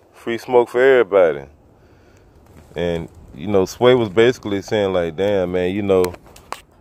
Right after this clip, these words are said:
it's only one other fighter that we had up here that, that got the confidence like you got, and that's, uh, Terrence Bud Crawford, man." He said, "What you think about him? And is he on your radar?" And, uh,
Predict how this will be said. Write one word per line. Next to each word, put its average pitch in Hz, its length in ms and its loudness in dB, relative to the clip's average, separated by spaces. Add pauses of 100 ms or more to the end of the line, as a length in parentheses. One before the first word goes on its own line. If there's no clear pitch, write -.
(160)
it's 101 180 -12
only 101 220 -4
one 107 180 -4
other 104 180 -2
fighter 113 360 0
that 95 160 -4
we 101 160 -8
had 98 240 -2
up 95 100 -6
here 101 100 -12
that, 92 260 -6
that 95 140 -6
got 95 200 -2
the 90 80 -10
confidence 101 600 -2
like 85 280 -4
you 107 100 -10
got, 90 280 -2
and 80 120 -8
that's, 104 180 -4
uh, 85 360 -4
Terrence 95 400 -2
Bud 90 320 0
Crawford, 107 400 0
man." 90 180 -8
He 101 60 -10
said, 104 180 -12
"What 104 180 -16
you 113 60 -18
think 113 220 -6
about 104 280 -4
him? 107 300 -6 (2750)
And 92 180 0
is 92 180 0
he 123 140 2
on 101 200 4
your 123 120 4
radar?" 90 560 2 (600)
And, 87 200 -8
uh, 82 420 -2